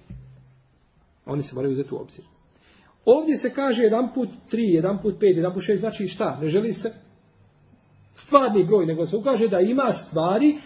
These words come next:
kojim smo mi posebno odlikovani. Ili drugi tefsir da kažemo,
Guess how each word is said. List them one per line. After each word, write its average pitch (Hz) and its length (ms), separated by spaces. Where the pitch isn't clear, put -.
kojim 170 200
smo 156 160
mi 190 160
posebno 131 360
odlikovani. - 420
Ili 311 280
drugi 302 340
tefsir 285 400
da 233 160
kažemo, 294 520